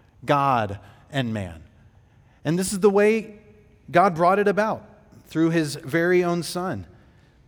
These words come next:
The writer of Hebrews would go on to say in, in chapter two, verse seventeen, "Therefore he had to be made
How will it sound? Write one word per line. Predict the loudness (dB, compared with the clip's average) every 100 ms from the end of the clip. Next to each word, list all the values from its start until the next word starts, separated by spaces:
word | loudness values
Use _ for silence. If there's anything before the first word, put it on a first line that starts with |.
| -2
The | 4
writer | 6 8
of | 6 4
Hebrews | 0 2 0 0
would | 0
go | 0 0
on | 0 0
to | 0
say | 0 0 0
in, | -2
in | -4 -4
chapter | 0 -2 0 -6
two, | -2 -4 -2 -4 -6 -18 -20 _ -2
verse | -2 0
seventeen, | 0 0 -2 -2 -2 -2 -4 -10 -20 -20 -20 -20 _ _ _ _ _ _ _
"Therefore | 2 4 4 4 2 2
he | 0 0 2 0
had | 0 -2 2 4 4 4 2 -2 -6 -14 -2
to | 0
be | 0 0
made | 2 2 0 -4 -8